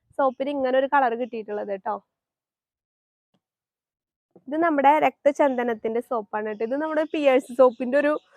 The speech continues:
കളർ ഉണ്ട്. നമ്മുടെ രക്തചന്ദനാണ് ദേ ഈ കിടക്കുന്നത്. ഫസ്റ്റ് ക്വാളിറ്റി രക്ഷ-, ഏ, നമ്മള് റെഡ് സാൻഡൽ പൗഡർ ആണ് ഇതിൽ യൂസ് ചെയ്തിട്ടുള്ളത്. നമുക്ക് രണ്ട് തരം, ആ, പൗഡർ അവൈലബിൾ ആണ് കേട്ടോ. ഫസ്റ്റ് ക്വാളിറ്റി ഉണ്ട്, സെക്കൻഡ് ക്വാളിറ്റി ഉണ്ട്.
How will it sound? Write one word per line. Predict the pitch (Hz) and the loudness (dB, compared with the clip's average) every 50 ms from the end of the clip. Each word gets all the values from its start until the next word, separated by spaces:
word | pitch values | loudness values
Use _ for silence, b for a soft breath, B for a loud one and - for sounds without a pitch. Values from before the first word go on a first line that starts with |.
| b b b | b b b
കളർ | b _ - 226 220 214 220 220 | b _ 4 6 6 6 4 2
ഉണ്ട്. | 226 214 220 220 247 349 359 - _ _ _ _ _ _ _ _ _ _ _ | 0 0 0 0 -2 -2 -4 -8 _ _ _ _ _ _ _ _ _ _ _
നമ്മുടെ | 269 269 285 294 | -2 0 0 2
രക്തചന്ദനാണ് | 330 320 - - - 330 - 381 339 294 262 262 254 262 254 247 254 254 | 2 0 -2 -2 -2 -2 0 0 0 0 2 2 2 2 2 2 0 2
ദേ | 240 247 | 4 6
ഈ | 233 240 240 | 6 6 4
കിടക്കുന്നത്. | - - 240 226 214 - 220 220 214 208 254 | 2 0 0 0 0 0 0 0 2 4 2
ഫസ്റ്റ് | 277 - 294 285 277 - _ _ 349 | 2 4 2 2 2 0 _ _ -4
ക്വാളിറ്റി | 330 - 370 339 311 277 262 233 - 294 339 b b b b b b b _ 262 | -2 0 4 6 6 6 6 4 0 -2 -4 b b b b b b b _ 4
രക്ഷ-, | 269 269 - - 302 294 277 | 4 4 2 -2 -2 -2 0
ഏ, | - - 262 262 254 262 254 254 247 | 4 6 6 8 8 8 8 6 6
നമ്മള് | 254 254 247 247 262 269 - | 4 2 4 6 6 6 6
റെഡ് | - 262 262 | 6 4 4
സാൻഡൽ | - - - 277 269 262 269 285 | 2 2 4 4 4 4 4 2
പൗഡർ | 285 - 311 294 269 254 240 247 262 | 4 6 6 8 8 8 8 6 4
ആണ് | 269 262 262 | 4 4 4
ഇതിൽ | 254 254 254 | 4 4 2
യൂസ് | 262 262 247 233 220 _ | 2 2 0 0 -2 _
ചെയ്തിട്ടുള്ളത്. | 254 247 226 220 226 226 220 220 214 233 294 480 - _ _ _ _ _ - | -6 -4 -4 -4 -4 -4 -4 -2 0 0 -2 -2 -2 _ _ _ _ _ 0
നമുക്ക് | 285 285 285 339 | 0 2 4 6
രണ്ട് | 349 339 320 311 311 330 330 359 | 6 6 6 4 2 2 4 4
തരം, | 330 302 311 330 311 - | 4 4 4 2 2 0
ആ, | - 262 262 262 262 254 | 0 0 2 2 2 0
പൗഡർ | 254 - 285 269 254 233 240 254 | 4 6 8 8 8 6 6 4
അവൈലബിൾ | 269 254 240 233 233 233 220 208 220 | 4 6 6 4 4 2 2 2 2
ആണ് | 226 220 220 220 | 2 2 2 0
കേട്ടോ. | 220 226 254 | 0 0 -2
ഫസ്റ്റ് | 277 - 294 294 - _ 294 | 0 0 -2 -2 -2 _ 0
ക്വാളിറ്റി | 269 285 277 277 285 277 320 330 | 2 4 4 4 2 0 -4 -4
ഉണ്ട്, | 330 359 | -4 -4
സെക്കൻഡ് | 370 - 330 - - 254 247 226 | -4 -4 -6 -6 -4 -6 -6 -4
ക്വാളിറ്റി | 233 226 220 214 208 - 262 | -2 -2 -2 -2 -2 -4 -2
ഉണ്ട്. | 233 254 302 | 0 0 0